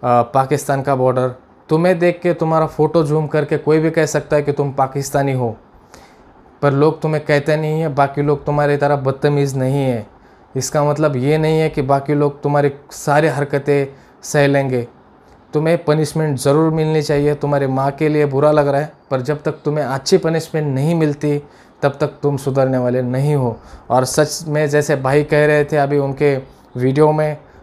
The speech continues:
आप सबसे भी, मैं भी हाथ जोड़ के रिक्वेस्ट करता हूँ, इसका जो channel है उसको जितना हो सकता है आप जितना लोगों को videos को circulate कर सकते हैं, viral कर सकते हैं, करें। और इसका channel ज़रूर ban होना चाहिए।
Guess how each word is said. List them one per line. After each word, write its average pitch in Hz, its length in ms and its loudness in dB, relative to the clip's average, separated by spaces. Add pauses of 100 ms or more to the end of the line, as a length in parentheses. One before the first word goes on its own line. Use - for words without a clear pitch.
(120)
आप 135 200 -2
सबसे 156 360 -4
भी, 143 100 0
मैं 135 240 2
भी 170 80 2
हाथ 151 180 0
जोड़ 147 220 0
के 143 160 -2
रिक्वेस्ट 135 380 -4
करता 127 280 -2
हूँ, 123 180 -4 (240)
इसका 143 280 2
जो 147 140 2
channel 165 480 2
है 160 240 0 (180)
उसको 143 380 -4
जितना 190 400 0
हो 180 200 2
सकता 165 340 -2
है 156 260 0 (340)
आप 135 360 0
जितना 190 460 2
लोगों 165 300 2
को 165 240 0
videos 151 460 0
को 160 160 0 (400)
circulate 156 500 0
कर 156 160 2
सकते 151 320 -4
हैं, 147 80 4
viral 143 320 4
कर 151 160 -4
सकते 143 320 -8
हैं, 139 100 -4
करें। 139 460 0
और 123 120 0
इसका 135 260 -2
channel 139 360 -2
ज़रूर 135 320 2
ban 139 260 0
होना 139 220 -2
चाहिए। 135 320 0